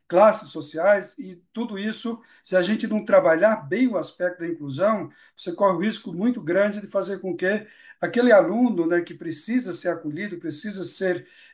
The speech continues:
é, é, é, integrado mesmo na nossa escola,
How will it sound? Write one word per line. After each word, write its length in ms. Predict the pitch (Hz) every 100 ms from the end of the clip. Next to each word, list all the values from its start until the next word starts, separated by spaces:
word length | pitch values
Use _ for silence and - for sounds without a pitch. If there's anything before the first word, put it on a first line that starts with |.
| -
é, 80 |
é, 560 | 175 180 175 165 165 139 - _ _
é, 140 | 170 180
integrado 760 | 214 233 160 175 208 233 165
mesmo 320 | 160 175 170
na 60 | 165
nossa 220 | 160 143
escola, 640 | 143 - 185 220 190 135